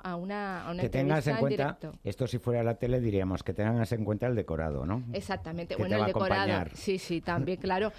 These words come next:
Speaker 1: el fondo, que no hace falta que tengas la librería detrás para dar
Speaker 2: <laughs>
Speaker 1: mucha formalidad, pero bueno, si es un entorno más, más neutro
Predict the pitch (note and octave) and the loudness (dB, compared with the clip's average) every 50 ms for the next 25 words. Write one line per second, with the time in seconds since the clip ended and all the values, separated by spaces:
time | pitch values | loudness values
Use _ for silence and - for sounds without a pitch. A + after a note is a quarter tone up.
0 | - - - - F#3 - - - G#3 A#3 B3 A3 E3+ D3 - - - - - - | -12 -8 -6 -4 -2 -2 -2 -2 0 0 0 -2 -2 -4 -6 -8 -16 -14 -10 -6
1 | F3 D#3 - - F3+ D3+ - E3 E3 - F#3 E3+ F#3+ D#3+ F3 E3+ E3 E3 E3+ F3+ | -6 -6 -4 -6 -6 -4 -4 -4 -4 -4 -4 -6 -6 -6 -6 -6 -6 -2 -2 -2
2 | F3+ F3 - F#3+ - - - - - F3+ F#3 F3+ F3+ F3 F3 D#3+ F3+ E3+ E3 F3+ | -2 -2 -4 -6 -8 -8 -8 -4 -2 0 0 2 0 0 0 0 -2 0 2 2
3 | F#3+ F#3 F3 E3+ F3 - F#3+ F3+ F#3 F#3 F#3 - - - F#3+ F3 F#3 F#3 F#3 F#3 | 2 2 2 0 0 -2 -2 0 0 0 -2 -4 -4 -4 -2 0 0 2 2 2
4 | F#3+ F3+ F3+ F#3 F#3 F3+ A#3 A3 F#3+ F3+ F#3 G3+ F#3+ G3+ F#3 F#3 F#3+ F#3 F#3 F#3+ | 2 2 2 0 0 0 0 0 2 2 2 0 0 0 0 0 2 2 2 2
5 | A3 B3 C4+ C4+ - G#3+ G3+ G3 F#3+ G3+ G3+ F#3+ F3+ - - F#3+ F#3+ F#3 - - | 2 2 0 0 0 0 0 2 2 2 2 0 -2 -2 -2 -4 -4 -4 -8 -12
6 | - - - - - G3 F#3+ F#3 F3 F3 F3+ F3 E3 F3 F3 F3+ F3 E3+ E3+ D#3+ | -18 -18 -10 -6 -4 -2 -2 -2 -2 -2 -2 -2 -2 -2 -4 -4 -4 -4 -6 -6
7 | - - - - - E3+ E3+ F3 E3+ E3 E3 D#3+ E3 E3+ E3+ - E3+ E3+ G3 A3 | -10 -12 -16 -12 -10 -8 -6 -4 -4 -4 -4 -4 -6 -8 -8 -8 -4 -2 0 0
8 | A#3 A3 - A#3 A#3 A#3+ C#4+ A#4+ | -2 0 0 0 2 2 0 -4